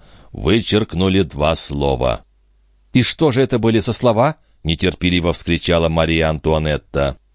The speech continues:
«Первые слова письма». «Я спрашиваю вас, не где они были написаны, а что означали?» «Вне всякого сомнения, чрезмерно пылкое свидетельство чувств к лицу, которому было адресовано письмо.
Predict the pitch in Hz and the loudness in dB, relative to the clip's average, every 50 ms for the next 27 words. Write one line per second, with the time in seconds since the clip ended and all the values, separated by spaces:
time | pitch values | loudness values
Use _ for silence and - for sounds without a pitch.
0 | _ _ _ _ _ _ _ _ _ _ - 80 110 131 131 123 120 120 120 110 | _ _ _ _ _ _ _ _ _ _ -2 0 2 2 2 2 0 0 0 0
1 | - - - 76 80 82 82 92 98 98 - 92 92 - - - 104 85 82 71 | -2 -4 -2 -2 -2 0 2 2 0 0 -2 -2 -2 -2 -2 -2 -2 -2 -2 -2
2 | - - _ _ _ _ _ _ _ _ _ _ _ 73 85 110 117 - - - | -4 -6 _ _ _ _ _ _ _ _ _ _ _ 0 2 2 2 2 0 0
3 | 117 127 135 120 - - 127 127 127 123 131 131 120 - - - 123 120 127 113 | 2 2 2 2 2 0 0 2 2 4 2 2 2 -2 -4 -4 -2 0 0 0
4 | 101 104 101 127 196 220 214 170 127 110 95 107 104 101 104 110 104 - 98 95 | -2 -2 0 2 2 2 4 2 2 2 2 2 2 2 2 2 0 0 -2 -2
5 | 87 - 87 85 82 80 - - - - - - - 98 113 113 - - - 170 | 0 0 0 0 0 -2 -2 -6 -12 -20 -20 -6 -2 0 0 0 0 0 2 2
6 | 165 147 - 151 165 170 - - 196 185 127 85 71 64 - - _ _ _ _ | 2 2 2 0 0 0 2 2 2 2 2 0 -4 -8 -12 -16 _ _ _ _
7 | _ _ - - - - - - 55 71 78 85 104 123 139 123 - - - 104 | _ _ -20 -20 -20 -18 -14 -8 -4 0 2 2 2 2 2 0 0 0 2 2
8 | 104 101 - 87 82 82 78 - - 78 76 78 78 80 98 120 127 123 113 113 | 0 0 0 -2 -2 0 0 0 0 -2 -2 -2 -2 0 0 0 0 0 0 0
9 | 113 107 - - 78 80 78 64 62 78 92 113 123 120 113 117 110 - _ - | 0 -2 -2 -4 -4 -4 -4 -4 -2 -2 0 0 0 0 0 -2 -4 -4 _ 0
10 | 123 143 127 101 - - 87 82 - - 76 80 76 78 92 87 - 85 73 - | 2 2 2 0 0 -2 -2 -2 -2 -2 -4 -4 -2 0 -2 -2 -2 -4 -6 -6
11 | - 71 73 71 - - 95 98 92 - - - - - 80 76 71 - - - | -6 -6 -8 -6 -2 0 0 0 -2 -4 -8 -10 -6 -4 -4 -4 -2 -2 0 0
12 | 110 139 147 135 - - _ _ _ _ - 65 71 - - 101 120 123 120 117 | 2 2 2 0 -2 -6 _ _ _ _ -6 -6 -4 -2 0 0 0 2 0 0
13 | 110 98 78 95 101 98 98 98 92 76 87 90 - - - - 110 101 80 76 | -2 -2 0 0 2 2 2 0 0 0 -2 -2 0 0 0 0 0 0 0 -2
14 | 69 65 64 - 67 - - - 64 65 64 57 - | -4 -6 -8 -6 -4 -2 -2 -2 -4 -4 -6 -6 -6